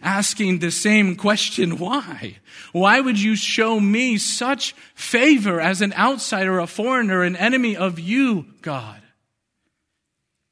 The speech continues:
And the answer is simply grace. We shouldn't expect it.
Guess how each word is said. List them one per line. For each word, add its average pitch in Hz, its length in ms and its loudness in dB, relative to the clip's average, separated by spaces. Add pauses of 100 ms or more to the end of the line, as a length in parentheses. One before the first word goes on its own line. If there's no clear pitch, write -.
And 139 120 -6
the 143 140 -2
answer 160 360 -8
is - 580 -18 (720)
simply 120 800 -16 (720)
grace. - 560 -20 (1300)
We 110 160 -10
shouldn't 101 380 -10
expect 123 580 -14
it. 160 220 -14